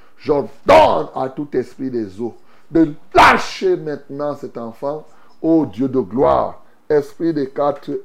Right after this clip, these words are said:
yeux. Lâche maintenant cet enfant, va-t'en dans les lieux arides. Par le pouvoir du nom de Jésus, j'ai prié. Seigneur, merci parce que tu es le Dieu souverain, qui agit éternellement. En ton nom, justement, j'ai prié.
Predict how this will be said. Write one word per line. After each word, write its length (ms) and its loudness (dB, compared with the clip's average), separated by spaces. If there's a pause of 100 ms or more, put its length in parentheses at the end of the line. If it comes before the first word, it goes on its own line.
(120)
yeux. 220 -2 (640)
Lâche 500 6
maintenant 480 -2
cet 240 -4
enfant, 500 -6 (300)
va-t'en 640 2
dans 160 -2
les 160 2
lieux 320 -2
arides. 440 -2 (320)
Par 200 0
le 160 0
pouvoir 480 -2
du 100 -6
nom 180 -4
de 120 -6
Jésus, 280 -6
j'ai 180 -4
prié. 420 -14 (360)
Seigneur, 300 0
merci 380 -2
parce 240 -6
que 80 -6
tu 240 -6
es 40 4
le 140 -2
Dieu 160 -4
souverain, 540 -8 (480)
qui 80 0
agit 400 -4
éternellement. 720 -8 (340)
En 140 -4
ton 180 -6
nom, 200 -8
justement, 480 -12
j'ai 160 -8
prié. 440 -12